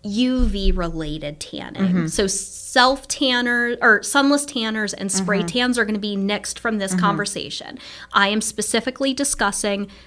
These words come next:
Speaker 1: sunbathing and tanning beds. Um, so d-, d-, the biggest, um,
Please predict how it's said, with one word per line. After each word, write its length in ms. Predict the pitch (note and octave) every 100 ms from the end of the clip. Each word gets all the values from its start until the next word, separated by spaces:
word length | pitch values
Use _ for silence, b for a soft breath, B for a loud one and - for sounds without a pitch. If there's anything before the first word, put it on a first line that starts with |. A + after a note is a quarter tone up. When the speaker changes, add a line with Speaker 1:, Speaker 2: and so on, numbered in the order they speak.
| B
Speaker 1:
sunbathing 1160 | - A3+ A3 A3+ G3 G3 G#3+ C#4+ D4 D4+ D4+ - -
and 520 | D4 C4+ G#3 G3 F#3+ - _
tanning 500 | - A#3+ G#3+ F#3+ E3+
beds. 540 | E3+ - - - - - B B B
Um, 500 | G#3+ G3+ F3+ D#3+ F3 - - - _ _ _ _ - _ - _ _ _ _ _ A3+
so 260 | D4 A#3
d-, 200 | A#3+ C4
d-, 220 | A#3 A3+ A2+ -
the 140 | B3 C4+
biggest, 680 | C#4+ A#3+ G3 F3+ - - - - _ _ _ _ - G#3
um, 480 | F#3 F3+ F3+ E3+